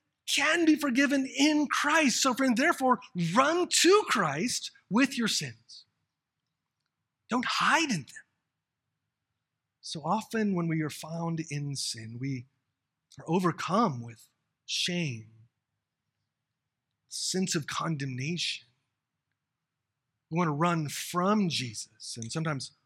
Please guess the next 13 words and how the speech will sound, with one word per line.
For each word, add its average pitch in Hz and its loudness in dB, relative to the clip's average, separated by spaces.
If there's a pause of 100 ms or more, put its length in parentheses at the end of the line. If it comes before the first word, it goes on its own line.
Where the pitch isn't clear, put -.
from 196 0
the 123 -8
church. - -6 (760)
But 165 -12
friend, 208 2
let 190 4
this 233 2
good 160 2
news 196 6
draw 190 4
you 196 4 (420)
to 320 8
Christ. - -4